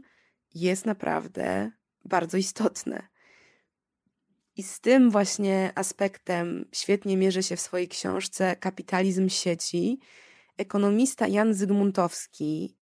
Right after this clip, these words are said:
To jest już z pewnością trochę bardziej naukowa,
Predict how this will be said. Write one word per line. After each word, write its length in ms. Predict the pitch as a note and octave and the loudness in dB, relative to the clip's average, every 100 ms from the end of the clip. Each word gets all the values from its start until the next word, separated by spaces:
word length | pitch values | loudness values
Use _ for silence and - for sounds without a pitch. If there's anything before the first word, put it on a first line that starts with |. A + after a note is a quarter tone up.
| _ _ - | _ _ -2
To 80 | B3 | 0
jest 160 | D4+ | 2
już 120 | C#4+ - | 0 0
z 40 | |
pewnością 520 | B3+ A3+ A#3+ B3 B3+ | 0 2 2 2 -2
trochę 240 | A3+ A3 G3+ | -2 -2 2
bardziej 340 | A3 G#3+ A3 | 2 2 2
naukowa, 1040 | G#3+ G3+ G3 - G#3 G3 F#3 F3 E3+ - | 4 2 0 4 4 4 4 2 2 -2